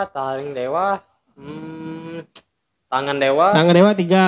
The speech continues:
Speaker 2: Lanjut, Bang. Kaki ya berarti, Bang. Tangan ada kaki nggak?
Speaker 1: Tangan Dewa, tendangan Dewa dong.
Speaker 2: Wah, tendangan. Habis
Speaker 1: Ada
Speaker 2: ini
Speaker 1: tinju Dewa.
Speaker 2: enam.
Speaker 1: Tinju Dewa.
Speaker 2: Tujuh.
Speaker 1: Lapak Dewa.
Speaker 2: Allah, delapan, Bang.
Speaker 1: Bisikan Dewa.
Speaker 2: Sembilan.
Speaker 1: Eh,
Speaker 2: Hati, Bang.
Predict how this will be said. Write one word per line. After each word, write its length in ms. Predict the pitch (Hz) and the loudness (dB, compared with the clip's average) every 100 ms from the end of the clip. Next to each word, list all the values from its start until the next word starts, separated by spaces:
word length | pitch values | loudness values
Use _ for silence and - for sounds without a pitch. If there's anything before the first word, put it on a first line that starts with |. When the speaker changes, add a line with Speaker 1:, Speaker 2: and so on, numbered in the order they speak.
| 156 | 2
Speaker 2:
Lanjut, 320 | 151 185 190 | 0 2 4
Bang. 300 | 208 196 147 | 4 2 0
Kaki 260 | - 170 - | -6 -8 0
ya 100 | 247 | 2
berarti, 180 | 214 214 | 4 4
Bang. 160 | 208 185 | 4 4
Tangan 280 | 185 220 262 | 2 2 2
ada 160 | 214 | 4
kaki 200 | 226 247 285 | 2 0 2
nggak? 160 | 196 | 2
Speaker 1:
Tangan 140 | 165 165 | 0 0
Dewa, 260 | 156 180 208 | 0 2 0
tendangan 420 | 202 151 156 180 185 | -2 -4 -2 -2 2
Dewa 220 | 214 220 | 4 4
dong. 140 | 185 160 | 4 4
Speaker 2:
Wah, 100 | 254 | 4
tendangan. 500 | - 240 214 214 208 180 | 2 2 2 2 0 0
Habis 180 | 180 202 | 0 0
Speaker 1:
Ada 260 | 220 190 190 | 2 2 0
Speaker 2:
ini 120 | 190 | 0
Speaker 1:
tinju 240 | 185 180 196 | -4 -6 -2
Dewa. 320 | 196 208 233 233 - _ - 185 _ | -2 0 0 -2 -6 _ -18 -18 _
Speaker 2:
enam. 300 | 269 269 262 214 143 - | 4 6 6 2 -2 -10
Speaker 1:
Tinju 240 | 160 175 196 | -16 -10 -8
Dewa. 340 | 233 240 254 269 - | -6 -4 -4 -4 -2
Speaker 2:
Tujuh. 300 | 220 202 294 | 4 6 6
Speaker 1:
Lapak 200 | 294 170 | 4 -2
Dewa. 300 | 180 196 220 233 | -6 -4 -2 -4
Speaker 2:
Allah, 300 | 208 196 190 180 180 | 0 4 6 4 2
delapan, 420 | 233 269 262 277 | 2 2 4 4
Bang. 220 | 262 214 151 - _ _ _ _ _ | 4 2 0 -12 _ _ _ _ _
Speaker 1:
Bisikan 560 | 156 160 170 - 180 | -14 -14 -14 -12 -8
Dewa. 400 | 175 160 185 226 233 | -4 -2 0 0 2
Speaker 2:
Sembilan. 840 | 208 214 220 247 226 202 147 - - _ | 6 8 8 8 6 4 -2 -14 -20 _
Speaker 1:
Eh, 560 | - 202 226 233 233 233 | -8 -2 0 0 2 2
Speaker 2:
Hati, 260 | 214 - 302 | 2 4 6
Bang. 300 | 277 190 | 4 2